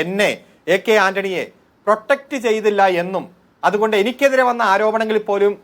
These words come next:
അതിനെ മറുപടി പറയാൻ ഒരൊറ്റ കോൺഗ്രസ് നേതാക്കന്മാർ പോലും നിയമസഭയിൽ ഉണ്ടായിട്ടില്ല എന്നുമാണ് ഇന്ന് അദ്ദേഹം നടത്തിയ പ്രതിപക്ഷ, ഏ, പത്രസമ്മേളനത്തിന്റെ ചുരുക്കം.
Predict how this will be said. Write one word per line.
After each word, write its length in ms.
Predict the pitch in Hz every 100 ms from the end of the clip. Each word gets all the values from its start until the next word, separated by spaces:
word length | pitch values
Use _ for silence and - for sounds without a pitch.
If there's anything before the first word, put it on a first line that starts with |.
| _ - 170
അതിനെ 320 | 202 208 214 240 -
മറുപടി 340 | 170 202 247 247
പറയാൻ 240 | 220 202 214 - _ 175
ഒരൊറ്റ 360 | 202 208 - 294 285
കോൺഗ്രസ് 440 | 208 214 233 269 233
നേതാക്കന്മാർ 600 | 226 226 226 214 214 214 208
പോലും 240 | 190 190 226 - _ 165
നിയമസഭയിൽ 640 | 220 269 277 254 220 220 214 185
ഉണ്ടായിട്ടില്ല 680 | 214 247 285 294 254 220 214 196
എന്നുമാണ് 420 | 196 214 180 175 156 - _ 180
ഇന്ന് 140 | 202 214
അദ്ദേഹം 300 | 175 202 214 196
നടത്തിയ 220 | 185 196 185
പ്രതിപക്ഷ, 360 | 170 180 208 208 185 185
ഏ, 240 | 170 170 165 -
പത്രസമ്മേളനത്തിന്റെ 760 | 180 247 208 180 175 180 190 226
ചുരുക്കം. 300 | 220 208